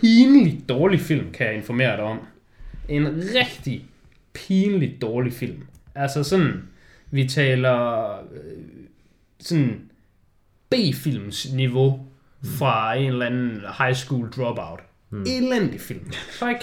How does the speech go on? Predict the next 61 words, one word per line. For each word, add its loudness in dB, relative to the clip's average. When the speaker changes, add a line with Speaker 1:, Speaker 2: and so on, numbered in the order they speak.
Speaker 1:
kæft, -2
det 0
er 0
pinligt 0
at -10
se -6
den -8
lortefilm. -10
Jeg 2
har 4
set -2
den, -16
og 2
jeg 4
hadede, 2
at -8
jeg -8
brugte -10
min -10
tid -12
på -16
den. -16
Den 0
er 2
sådan 2
noget... -6
Det 2
er -10
sådan 4
noget 0
film -2
kung -6
fu. -2
Speaker 2:
Ja, -4
det -8
er -6
sådan -10
noget -8
Speaker 1:
Det 2
er 2
sådan 0
noget 0
lorte 2
kung -10
fu. -16
Det 2
er 0
sådan 2
noget 0
Speaker 2:
Så -10
er -4
det -4
hedder -4
wushu, -2
sådan -14
noget -10
kinesisk, -10
Speaker 1:
Ja. -10
Speaker 2:
noget -6
med -6
våben. -6